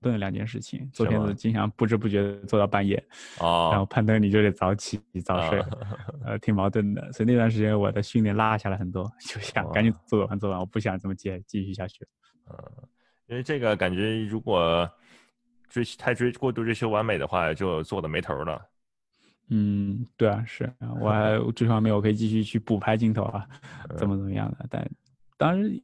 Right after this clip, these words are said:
Speaker 1: 其实是第一次尝试去讲一个故事吧，就通过视频去讲一个故事，
Speaker 2: 嗯。
Speaker 1: 我觉得讲得还挺，挺有意思的。呃，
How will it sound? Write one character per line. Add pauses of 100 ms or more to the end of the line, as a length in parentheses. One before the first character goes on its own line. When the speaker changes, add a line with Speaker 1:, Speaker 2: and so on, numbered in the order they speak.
(120)
Speaker 1:
其
实
是
第
一
次
尝
试
去
讲
一
个
故
事
吧，
就
通
过
视
频
去
讲
一
个
故
事，
Speaker 2:
嗯。
Speaker 1:
我
觉
得
讲
得
还
挺，
挺
有
意
思
的。 (880)
呃，